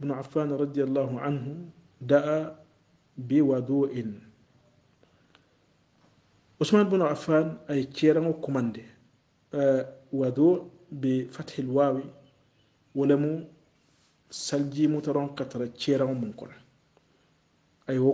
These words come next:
kumandi pour yana sambaye, fa tawadda, ay salji muta, fa ghasala kafayhi thalatha marrat. Ay a bulu jisa fulol ku sinya saba. Thumma madmada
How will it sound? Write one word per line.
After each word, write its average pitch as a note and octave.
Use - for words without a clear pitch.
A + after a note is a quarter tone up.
kumandi C#3+
pour D3
yana C3+
sambaye, B2+
fa -
tawadda, D3
ay C3+
salji C#3+
muta, C3+
fa B2+
ghasala C#3
kafayhi C#3
thalatha C3+
marrat. A#2+
Ay C3+
a C3
bulu D3
jisa D#3
fulol C#3+
ku D3+
sinya C3
saba. G#2+
Thumma F3+
madmada C3+